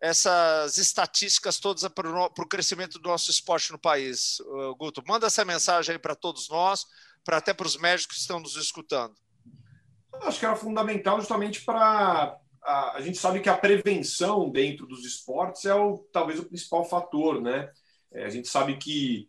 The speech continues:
Speaker 2: um atleta afastado, um atleta profissional nem se fala afastado, ele é muito, ele gera um problema de custo muito grande, até porque o salário desses atletas, principalmente no futebol, são muito altos, e também um custo do ponto de vista esportivo, né? Você perder,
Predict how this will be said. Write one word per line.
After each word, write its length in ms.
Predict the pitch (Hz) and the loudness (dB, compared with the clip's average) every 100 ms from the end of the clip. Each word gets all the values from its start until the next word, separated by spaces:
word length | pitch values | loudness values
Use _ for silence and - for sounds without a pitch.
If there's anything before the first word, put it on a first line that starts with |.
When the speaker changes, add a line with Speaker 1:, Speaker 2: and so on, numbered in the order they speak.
| _ | _
Speaker 2:
um 140 | 127 131 | 0 2
atleta 500 | 131 135 139 139 139 123 | 2 2 4 4 4 4
afastado, 680 | 123 - - - 139 165 139 | 2 0 -2 0 2 2 2
um 20 | |
atleta 260 | 117 120 123 | -2 -4 -6
profissional 520 | 127 - 131 127 131 | -12 -2 0 2 0
nem 100 | 131 | -2
se 220 | - - | -8 -6
fala 180 | 131 131 | 0 2
afastado, 540 | - 143 - 139 - | 2 -2 -2 -2 -2
ele 100 | 170 | -2
é 20 | 170 | -4
muito, 480 | 165 170 180 139 117 | -6 -6 -4 -4 -4
ele 140 | 135 | -6
gera 260 | 127 147 151 | -2 0 0
um 80 | 139 | 0
problema 340 | 147 143 147 | -4 -2 -4
de 140 | 143 - | -6 -10
custo 460 | _ 175 202 - 143 | _ -4 -2 -2 -4
muito 340 | 135 147 151 | -4 -8 -6
grande, 380 | 147 151 214 185 | -2 0 0 -2
até 120 | - 123 | -4 -6
porque 140 | - | -10
o 60 | - | -8
salário 400 | 135 123 127 123 | 0 2 2 0
desses 260 | 120 - | -4 -2
atletas, 380 | 120 117 123 - | -2 -2 -4 -4
principalmente 260 | 120 120 120 | -6 -8 -14
no 80 | |
futebol, 380 | - - 113 117 | -18 -10 -4 -4
são 180 | - 120 | -4 -8
muito 280 | 131 - 180 | -8 -2 6
altos, 420 | 143 170 - - _ - | 6 4 -2 -18 _ -12
e 60 | |
também 540 | 147 190 156 170 196 - _ - | -2 -2 0 0 -2 -6 _ -12
um 120 | 156 | -12
custo 340 | 151 180 196 185 | -8 -6 -4 -4
do 120 | 180 | -4
ponto 180 | 190 185 | -4 -4
de 120 | 175 | -4
vista 240 | 175 - | -4 -4
esportivo, 760 | 196 254 262 - 175 190 120 104 | -6 -2 -4 -2 0 0 0 -4
né? 240 | 110 - - _ _ _ | -4 -6 -10 _ _ _
Você 240 | 107 - 143 | -8 -2 2
perder, 800 | 160 160 135 151 147 131 95 | 4 4 4 2 4 4 2